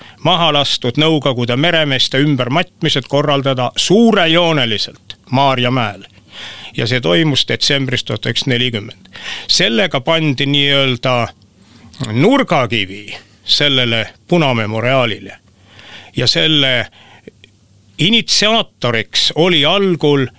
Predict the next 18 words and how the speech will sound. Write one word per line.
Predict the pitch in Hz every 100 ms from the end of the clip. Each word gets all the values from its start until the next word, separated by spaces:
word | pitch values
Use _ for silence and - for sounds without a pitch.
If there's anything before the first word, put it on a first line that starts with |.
| -
Nõukogude | 156 214 170 147 135 120
punalaevastik, | - 185 160 127 147 147 123 113 - - - _ - - - -
peaaegu | 151 156 202 196 160
kuni | 127 143 127
tuhande | 123 123 143
üheksasaja | - -
kuuekümnendate | 139 139 127 131 123 113 117 -
aastateni | 190 196 - 120 113 113
Nõukogude | 120 113 104 110 117
Eestis. | - - - - - - - - - -
Misjärel | 139 143 - 160 220 226 180 143 -
see | - 143
memoriaal, | 139 147 139 127 151 202 180 139 - - - - - - - -
ta | - 151
ei | 190
olnud | 208 165 139
veel | 151 135
siis | 143